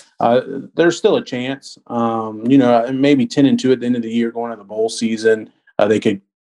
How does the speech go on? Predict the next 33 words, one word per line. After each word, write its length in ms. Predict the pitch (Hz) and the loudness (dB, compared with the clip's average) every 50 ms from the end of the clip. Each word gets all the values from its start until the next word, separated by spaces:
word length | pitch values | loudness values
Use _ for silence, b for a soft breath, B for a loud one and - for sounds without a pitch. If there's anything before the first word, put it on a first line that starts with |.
| _ - - | _ -2 0
crack 320 | 131 117 110 110 _ - | 2 2 2 0 _ -2
back 240 | - 110 110 - - | -2 -2 -2 -2 -6
into 180 | 110 107 107 101 | -8 -6 -6 -4
that 180 | 101 101 98 | -4 -4 -4
top 240 | - 110 104 98 - | -2 -4 -4 -4 -4
twenty-five. 640 | - 113 107 101 98 107 104 104 104 107 110 101 104 | -6 -12 -10 -6 -4 -2 -2 0 0 -2 -4 -4 -4
But, 260 | 110 104 101 - b b b b b b - | -4 -4 -4 -4 b b b b b b 0
uh, 100 | - - | 0 2
there, 140 | - 98 95 | 2 2 2
there's 160 | - 185 175 | 2 2 4
still 180 | - 196 175 143 | 4 4 4 4
a 60 | 117 | 2
chance 300 | - 127 123 123 117 - | 0 -2 -4 -4 -4 -4
for 120 | - 113 | -6 -6
both. 420 | 104 104 110 113 117 117 113 - _ | -4 -2 -2 0 2 0 0 -2 _
But, 220 | - 110 110 104 _ _ - _ _ _ _ _ _ _ - | -8 -8 -8 -8 _ _ -20 _ _ _ _ _ _ _ -6
you 120 | - 127 117 | -2 -2 -2
know, 100 | 104 104 | -2 -2
with 220 | 107 117 120 117 - | -4 -4 -4 -4 0
every 300 | - 143 151 143 151 139 | 2 2 4 4 4 4
loss, 580 | 131 123 123 131 135 135 135 139 139 - - - _ _ - | 4 4 4 4 4 4 4 0 -2 -8 -18 -20 _ _ -18
you 60 | - | -18
know, 60 | - - | -18 -18
it's 180 | _ _ - | _ _ -10
only 140 | 113 110 104 | -10 -8 -6
been 180 | 104 107 104 104 | -6 -6 -2 0
one, 300 | 110 113 110 107 110 110 | 0 0 2 0 0 2
but 120 | 113 107 | 0 0
with, 220 | 113 110 - - | 0 -2 -8 -6
with 160 | - 120 113 123 | -6 -4 0 0
each 260 | 139 135 139 - - | 0 0 0 -4 -6
loss, 400 | 110 98 127 120 117 117 - - | -2 0 2 2 2 0 -2 -4
those, 260 | 120 117 117 117 - | -2 -2 -2 -2 -6